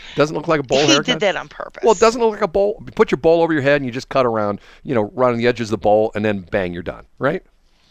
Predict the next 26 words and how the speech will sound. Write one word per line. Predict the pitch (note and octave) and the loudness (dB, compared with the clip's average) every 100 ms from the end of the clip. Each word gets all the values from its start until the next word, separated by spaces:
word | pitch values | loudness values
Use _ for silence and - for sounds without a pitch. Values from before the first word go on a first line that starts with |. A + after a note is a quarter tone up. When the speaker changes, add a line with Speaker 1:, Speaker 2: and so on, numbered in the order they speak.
| _ _ _ _ | _ _ _ _
Speaker 2:
Yep. | G#3 C4+ - _ _ _ _ _ _ _ - _ _ _ _ _ _ _ - _ | -2 -2 -4 _ _ _ _ _ _ _ -20 _ _ _ _ _ _ _ -20 _
Actually, | B3 D4+ - B3 | -2 -2 -8 -8
David | F#3 A#3 C4+ B3 | -4 -4 -4 -12
went | A3+ G#3 | -14 -12
and | |
got | G3 G#3 | -6 -6
his | G3 F#3+ | -6 -12
haircut. | G3+ G3+ A#3 G#3+ | -12 -10 -8 -4
I | F#3 | -6
drove | F#3 F#3 F#3+ | -6 -10 -10
him | F#3+ | -14
to | |
get | F3 F3 | -12 -12
his | D#3+ | -6
haircut. | E3+ F3+ G3+ G#3+ - _ | -6 -4 -2 -2 -4 _
Speaker 1:
Yeah. | F#2+ A2 - - _ _ - | -8 -8 -8 -20 _ _ 0
Speaker 2:
And | A3+ G#3 | 0 0
I'm | |
like, | G#3 G3+ | -4 -6
"Honey, | - A3 G#3+ F#3+ | -8 -14 -16 -16
she | - - | -12 -10
needs | C#4 A#3+ - - | -10 -12 -14 -14
to | F#3 | -14
fix | _ G#3 - | _ -10 -8
this | - F3 | -10 -10
because | - - G3 D3+ | -12 -8 -8 -8